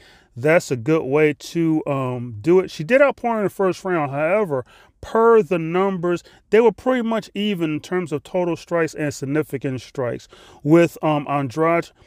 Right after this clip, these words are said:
kind of leading a little bit. So that's why a lot of people are concerned about Erin Blanchfield because she was getting tagged. She was getting tagged. To me, I had her, I had Erin win the first, first round via strikes, but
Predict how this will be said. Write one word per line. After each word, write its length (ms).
kind 280
of 140
leading 380
a 80
little 280
bit. 300
So 180
that's 260
why 140
a 20
lot 160
of 60
people 240
are 140
concerned 440
about 320
Erin 240
Blanchfield 540
because 260
she 140
was 300
getting 240
tagged. 480
She 220
was 460
getting 320
tagged. 280
To 80
me, 160
I 120
had 220
her, 220
I 100
had 140
Erin 340
win 180
the 60
first, 360
first 320
round 500
via 280
strikes, 400
but 340